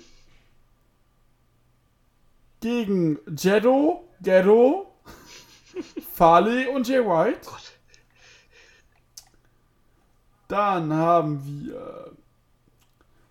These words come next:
Speaker 1: Romero, Osprey, Okada gegen Takahashi, Sanada und Naito.
Speaker 2: Mhm.
Speaker 1: Dann haben wir Never Openweight Six-Man Tag Team Cha-, Championship. Kab-, Gabana,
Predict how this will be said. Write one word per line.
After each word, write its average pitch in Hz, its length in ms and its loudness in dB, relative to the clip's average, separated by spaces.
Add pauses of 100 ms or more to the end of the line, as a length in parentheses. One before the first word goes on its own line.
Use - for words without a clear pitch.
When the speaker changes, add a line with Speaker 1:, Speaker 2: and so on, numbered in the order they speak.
(180)
Speaker 1:
Romero, 247 840 0
Osprey, 240 520 0
Okada 226 720 0
gegen 208 400 -10
Takahashi, 220 920 -4
Sanada 185 520 -4
und 151 100 -2
Naito. 240 500 -6 (300)
Speaker 2:
Mhm. 95 340 -20 (1400)
Speaker 1:
Dann 311 360 2
haben 240 420 -2
wir 180 180 -2
Never 415 380 -2
Openweight 330 560 -4
Six-Man 320 380 -4
Tag 302 240 -4
Team 254 240 -4
Cha-, - 300 -6
Championship. 185 760 -8 (1400)
Kab-, 185 420 -4
Gabana, 247 760 4